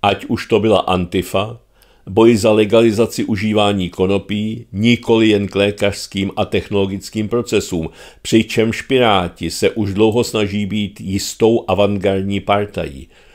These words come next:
Bohužel vidí pokrok tak, kde ho viděli hippies v minulém století, tedy v drogách, nevázanosti nejen v sexu a všeobecném protestu proti společnosti.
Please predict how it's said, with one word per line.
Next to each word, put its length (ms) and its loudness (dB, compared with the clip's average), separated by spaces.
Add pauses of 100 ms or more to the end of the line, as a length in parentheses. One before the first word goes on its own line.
(140)
Bohužel 520 4
vidí 300 0
pokrok 460 2
tak, 440 0
kde 220 0
ho 140 4
viděli 340 2
hippies 760 -2
v 120 -12
minulém 520 0
století, 640 -2 (360)
tedy 320 4
v 100 -6
drogách, 840 2 (260)
nevázanosti 960 2
nejen 420 4
v 60 -14
sexu 500 -10 (280)
a 140 2
všeobecném 760 2
protestu 640 2
proti 360 -2
společnosti. 880 -4